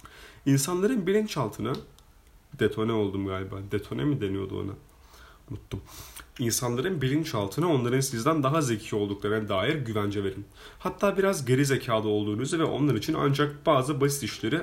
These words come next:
halledebileceğinizi ifade edin. Onlara verdiğiniz entelektüel üstünlük duygusu şüphelerini gide-,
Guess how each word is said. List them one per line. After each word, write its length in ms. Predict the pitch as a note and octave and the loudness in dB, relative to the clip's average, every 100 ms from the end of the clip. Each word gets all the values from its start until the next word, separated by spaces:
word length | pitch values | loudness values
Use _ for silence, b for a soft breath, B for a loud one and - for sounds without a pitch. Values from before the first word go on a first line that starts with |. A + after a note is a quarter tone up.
| - | -4
halledebileceğinizi 1160 | - - A2 A2 G#2+ G#2+ G#2+ G#2 G#2+ A2+ B2 C3 | -12 -2 0 2 0 0 0 0 0 -2 -2 -4
ifade 340 | - A2 G#2 | -2 0 0
edin. 160 | G2 - - - B B B B B | -2 -8 -14 -20 B B B B B
Onlara 360 | C#3+ C#3+ G#2+ G#2 | 2 4 2 2
verdiğiniz 440 | G2+ G#2 B2+ F3 | 2 2 2 2
entelektüel 680 | A2+ A#2+ B2 A#2 A2 - G#2 | 0 -2 0 -2 -2 -4 -2
üstünlük 520 | G2+ - G2 G2+ G2 | -4 -4 -4 -4 -2
duygusu 360 | G#2 G2 - - | -2 -2 -4 -10
şüphelerini 500 | - - G2+ G2 B2+ | -8 -4 -2 -2 -4
gide-, 300 | C3 G2+ | -4 -4